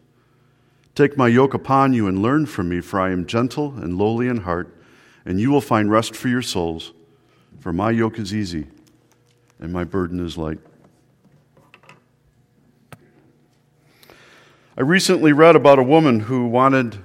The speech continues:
to go to jail. You heard me correctly. She wanted to go to jail. M-, Maria Bruner was tired of her lazy husband and demanding children.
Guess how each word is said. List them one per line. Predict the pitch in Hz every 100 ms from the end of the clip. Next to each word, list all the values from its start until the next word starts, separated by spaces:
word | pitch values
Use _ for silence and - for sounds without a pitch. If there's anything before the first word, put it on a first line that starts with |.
| - _ -
to |
go | 113 110
to | 104
jail. | 104 95 80 - _ _ _ _ _ _ _ _ _ _ _ _ -
You | 104
heard | 120 113
me |
correctly. | 107 123 - 85
She | -
wanted | 107 107 123 104
to |
go | 98
to | 87
jail. | 80 85 78 - _ _ - - - - _ _
M-, | 117 120 120
Maria | 123 131 165 175
Bruner | 127 160 196 120 78 - - _ _ _ _
was | - -
tired | - 165 180 160
of | 127
her | 123
lazy | 123 156 156 147
husband | 131 135 120 143 156 117 110
and | 104
demanding | 113 117 123 127 113
children. | - 135 98 76